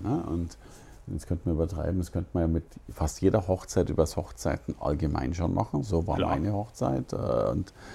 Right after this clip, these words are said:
Speaker 1: bis hin zum Kindergeb-, also tatsächlich die, die, die Alltagserfahrungen. Ja.
Speaker 2: Richtig. Und das ist das. Und so dieses, die Alltagserfahrung, guck mal, ich hab selber das gemacht, über was ich hier spreche.
Speaker 1: Mhm.
Speaker 2: Ich hab's selber erfahren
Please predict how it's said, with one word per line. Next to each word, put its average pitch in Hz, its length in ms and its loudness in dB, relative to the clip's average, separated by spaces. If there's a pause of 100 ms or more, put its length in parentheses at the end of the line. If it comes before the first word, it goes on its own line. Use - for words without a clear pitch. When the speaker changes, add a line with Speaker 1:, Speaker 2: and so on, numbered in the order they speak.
(260)
Speaker 1:
bis 90 200 2
hin 90 160 4
zum 87 280 4
Kindergeb-, 95 460 4
also 98 220 8 (260)
tatsächlich 107 380 4
die, 104 160 4
die, 95 340 2
die 90 180 0
Alltagserfahrungen. - 1080 -2 (200)
Ja. - 80 -4
Speaker 2:
Richtig. - 340 -12 (200)
Und - 160 -2
das - 160 -4
ist - 260 -2
das. - 220 -4 (320)
Und 131 240 6 (580)
so 147 220 6
dieses, 143 640 6
die 151 200 2 (120)
Alltagserfahrung, 120 840 4
guck 165 120 6
mal, - 80 4
ich 131 120 0
hab - 120 0
selber 202 720 8 (800)
das 151 320 6
gemacht, 135 380 8
über 147 160 10
was 139 140 8
ich 123 100 2
hier 135 80 6
spreche. 113 400 0
Speaker 1:
Mhm. 117 180 2
Speaker 2:
Ich - 120 -2
hab's - 160 -2
selber 185 420 8
erfahren 113 720 2